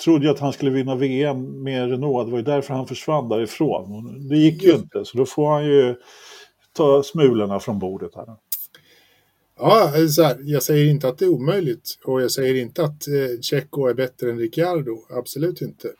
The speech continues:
Speaker 2: Men jag tror att Da-, Daniel Ricciardo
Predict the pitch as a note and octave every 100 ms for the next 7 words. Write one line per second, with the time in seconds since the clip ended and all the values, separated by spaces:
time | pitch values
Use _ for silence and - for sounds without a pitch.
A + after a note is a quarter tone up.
0 | _ C#3 C3 A#2 A2 C3 - _ _ B2
1 | A#2 C3+ A2+ B2 B2 B2 B2 B2 B2 B2
2 | A#2+ A#2+ B2+ C#3 C3 C3 B2+